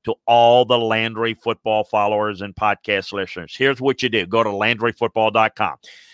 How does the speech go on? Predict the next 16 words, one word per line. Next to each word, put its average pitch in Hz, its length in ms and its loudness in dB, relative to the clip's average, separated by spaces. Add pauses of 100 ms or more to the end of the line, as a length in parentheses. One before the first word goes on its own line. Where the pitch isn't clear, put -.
(220)
Click 160 280 0
on 185 140 4
the 160 140 4
ad 151 180 4
located 131 560 0
in 113 60 -12
the 110 120 -2
upper 123 220 0
right 113 300 2
side. 90 400 0 (640)
Uh, 107 160 0 (600)
pick - 360 -2
among 147 420 0
the 127 120 -4
gaming 135 500 -4
sites 120 540 -2